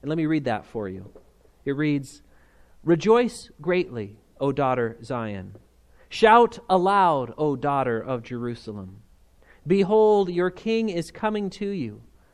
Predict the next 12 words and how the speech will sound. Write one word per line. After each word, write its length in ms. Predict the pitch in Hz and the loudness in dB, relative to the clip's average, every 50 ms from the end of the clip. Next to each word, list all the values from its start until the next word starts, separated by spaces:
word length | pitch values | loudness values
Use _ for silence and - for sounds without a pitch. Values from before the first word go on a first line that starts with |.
| _ _ 147 | _ _ -12
Just 640 | 135 147 202 214 214 147 - - - - - - - _ _ _ | -4 0 0 2 0 0 -4 -8 -18 -20 -20 -20 -20 _ _ _
and 260 | - 170 175 160 156 | -2 -2 0 0 -2
having 420 | 160 - - 214 214 202 202 175 160 | -4 -2 0 0 0 0 -2 -4 -4
salvation 920 | - - 202 190 185 170 190 196 208 196 - - 139 101 98 101 113 - | -6 -4 -2 -2 -2 0 0 -2 -2 -2 -6 -10 -12 -12 -12 -16 -18 -10
is 220 | - 147 139 117 - | -6 -6 -6 -6 -6
he, 380 | - 143 127 104 101 101 113 - _ _ - _ _ _ _ - - - | -10 -10 -10 -10 -12 -14 -18 -20 _ _ -20 _ _ _ _ -20 -20 -10
lowly 720 | - 156 175 190 214 233 233 220 170 131 110 101 92 - - | -6 2 4 6 8 8 8 6 2 -2 -6 -8 -10 -14 -10
and 280 | - 151 165 170 160 160 | -6 -4 -4 -2 -2 0
mounted 540 | 165 170 190 214 214 - - 185 160 156 151 | 0 2 2 0 0 0 0 0 0 0 -2
on 200 | - 160 165 160 | -4 -4 -2 -2
a 60 | 151 | -2
donkey, 580 | 143 156 160 170 180 175 170 - 110 92 95 - | -2 0 0 0 0 -2 -6 -10 -12 -14 -14 -18